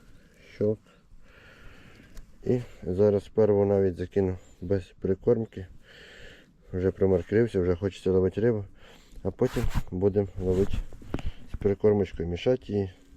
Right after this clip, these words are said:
кормити, шукати. Приступаємо до замісу прикормки.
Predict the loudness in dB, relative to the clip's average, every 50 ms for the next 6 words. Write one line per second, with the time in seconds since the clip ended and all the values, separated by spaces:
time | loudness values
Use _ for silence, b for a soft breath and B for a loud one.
0 | -20 -20 -20 -20 _ _ -6 -4 -2 0 2 2 0 0 -2 -10 -12 -12 -6 -2
1 | -2 -2 -2 -2 -10 -12 -12 -12 -12 -12 -14 -14 -16 -12 -8 -8 -4 -2 -2 -2
2 | -2 -4 -6 -8 -8 -8 -10 -12 -10 -6 -4 -4 -4 -4 -4 -4 -6 -4 -4 -6
3 | -6 -6 -6 -8 -8 -8 -12 -16